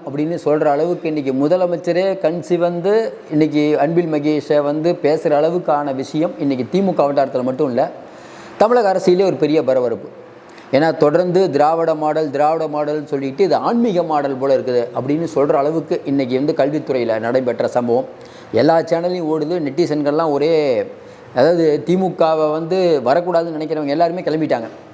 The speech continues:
இன்னும் குறிப்பா இதுல பி ஜே பியினர் நிறைய பேர் வேற, "ஐயா, நாங்க சொன்னதை நீங்க நிறைவேத்திட்டீங்க" அப்படின்ட்டு இன்னும் எரிச்சல்.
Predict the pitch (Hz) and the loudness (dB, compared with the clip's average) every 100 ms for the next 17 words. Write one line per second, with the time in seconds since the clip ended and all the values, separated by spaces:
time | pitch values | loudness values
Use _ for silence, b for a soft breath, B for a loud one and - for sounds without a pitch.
0 | - B B B 175 226 185 196 202 214 | -20 B B B 2 4 2 -2 0 2
1 | 165 139 220 240 180 190 170 170 175 175 | 2 0 2 2 0 -4 -4 -2 -2 -2
2 | 170 156 139 156 180 170 139 175 170 165 | -2 0 0 0 -2 0 -2 0 -2 -2
3 | 175 175 156 139 143 165 156 131 123 131 | -2 -2 0 0 2 2 0 -2 -2 0
4 | 120 123 120 143 165 190 156 151 - | 0 -2 0 0 2 4 2 2 -4